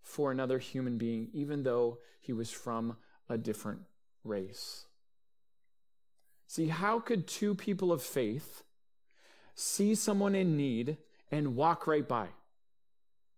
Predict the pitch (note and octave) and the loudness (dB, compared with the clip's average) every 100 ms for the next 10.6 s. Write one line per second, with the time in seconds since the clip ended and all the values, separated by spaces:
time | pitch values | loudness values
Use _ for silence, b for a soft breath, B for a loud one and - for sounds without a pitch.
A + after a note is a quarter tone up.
0 | _ b b A#2+ D#3 G3+ G3 G#3 F#3+ E3 | _ b b -2 2 4 4 2 4 2
1 | D#3+ D#3 - - D3 C#3+ C#3+ - C#3+ C#3+ | 2 0 -4 -6 2 4 4 2 0 -2
2 | - - D3 C#3 - - C3 B2 B2 C3 | -2 -2 -2 -2 -4 -2 -2 0 2 2
3 | B2+ B2+ B B A#2+ A#2+ A#2 A2+ A#2 A2+ | 0 -4 B B -6 0 0 0 -4 -10
4 | b A2+ A2+ A2 F#2+ G#2 - _ _ _ | b -4 -2 -2 -2 -6 -12 _ _ _
5 | _ _ _ _ _ _ _ _ _ _ | _ _ _ _ _ _ _ _ _ _
6 | _ D3 D#3 E3 D#3+ - - D#3+ F#3+ A#3 | _ 2 4 4 2 -4 0 4 6 6
7 | F#3+ F#3+ F3 D#3+ D#3 E3 G3 G#3 D#3+ F#3 | 4 6 4 4 4 4 2 2 4 4
8 | F#3 F#3+ E3+ - E3+ E3+ E3 E3 E3 B | 4 2 2 0 2 2 2 0 -2 B
9 | - C#3+ G#3+ - G3+ A3 G#3 G#3+ G3+ G3+ | 0 0 0 0 4 4 4 2 4 2
10 | F#3+ - D#3 D#3 D3 - | 2 -2 0 2 2 -4